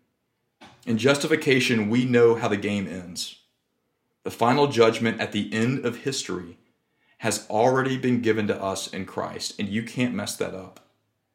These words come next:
And that should free you to live for God in a way that makes you courageous and free and selfless. What other people think of you should not control you,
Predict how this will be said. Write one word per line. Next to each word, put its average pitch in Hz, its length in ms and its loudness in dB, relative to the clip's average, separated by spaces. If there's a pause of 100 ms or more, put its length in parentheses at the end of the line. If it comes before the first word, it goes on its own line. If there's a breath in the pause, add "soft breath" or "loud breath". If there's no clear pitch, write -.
(340 soft breath)
And 117 100 4
that 156 100 4
should - 180 2
free 160 300 4
you 110 200 0
to 113 120 -4
live 139 300 4
for 131 140 0
God 98 400 -4
in 120 100 -2
a 113 60 2
way 113 260 2
that 110 140 -2
makes 117 300 -2
you 123 60 -10
courageous 120 840 -2 (440 soft breath)
and 107 160 -6
free 127 600 -2 (240 soft breath)
and 107 140 -4
selfless. - 840 -4 (800)
What 131 180 0
other 151 200 6
people 180 280 0
think 151 260 -2
of 104 160 0
you 101 300 0
should - 360 0
not 123 220 -2
control 104 420 -2
you, - 180 -14